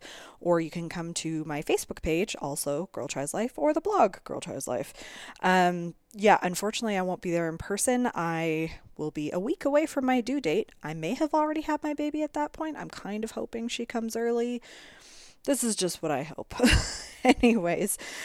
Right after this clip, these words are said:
now, again, the podcast network is also sponsored, is powered by A T B. Now, A T B do a lot of really cool things, but one of the things that I want to share with you, 'cause I have now seen it in person,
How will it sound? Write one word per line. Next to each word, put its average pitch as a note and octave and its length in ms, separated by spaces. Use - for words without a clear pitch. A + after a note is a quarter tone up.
now, G#3+ 500
again, G#3 460
the G#3 120
podcast A3+ 560
network F#3+ 240
is F3+ 140
also F3 300
sponsored, E3 480
is G3 240
powered F3+ 540
by D#3 280
A D#3+ 140
T - 180
B. D3+ 260
Now, A3 460
A B3 160
T B3 120
B A3 320
do G#3 300
a - 80
lot G#3 380
of F#3 80
really F3+ 180
cool E3 240
things, D#3 320
but - 140
one G3+ 140
of A3+ 40
the A3+ 80
things G3 240
that G#3+ 80
I E3 80
want E3 260
to - 120
share G4+ 260
with A#3+ 140
you, D#3 160
'cause - 180
I F#3+ 40
have F#3 200
now F3+ 160
seen F3+ 240
it C#3+ 100
in E3+ 120
person, F#3 500